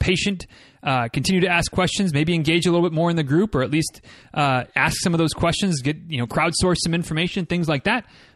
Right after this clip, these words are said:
But, uh, hopefully, you know, you can have turned the corner now and have a, you know, you, you, you're feeling healthy now. Let's, let's keep it that way. Hope you have a clean bill of health as it, as it relates to running. Just, I mean, shoot, as it relates to health in general,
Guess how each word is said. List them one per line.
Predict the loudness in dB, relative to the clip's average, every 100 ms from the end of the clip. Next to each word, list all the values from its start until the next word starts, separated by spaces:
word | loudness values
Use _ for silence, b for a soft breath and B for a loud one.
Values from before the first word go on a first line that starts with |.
| B
But, | -4 0
uh, | 0
hopefully, | 0 0 0 2 4 2 0 _ _
you | -2
know, | 0 -2 -6
you | -6
can | -2 -4 -4
have | -6
turned | 0 2
the | 2
corner | 2 2 4
now | 2 2 2 0 B B B B
and | 0
have | 2 2
a, | 2 0
you | -2
know, |
you, | 0 -2 -4
you, | -6 -6 -4
you're | -4 -2
feeling | 0 2
healthy | 4 2 2
now. | 2 2 0 -6 B B
Let's, | -4 -2 -2
let's | -2 0
keep | 0 2
it | 2
that | 0
way. | 0
Hope | 0 0
you | 0
have | 0
a |
clean | 0 0 2
bill | 2
of |
health | 0 -2 -2 -4 -16 B B
as | -6 -4
it, | -4
as | -4
it | -2
relates | -2 -2 0
to |
running. | 0 0 0
Just, | -2 -2
I | -6
mean, | -6 -6
shoot, | -2 -2
as | -2
it |
relates | -2 -4 -2
to |
health | -2 0 0
in | 0
general, | 0 0 -2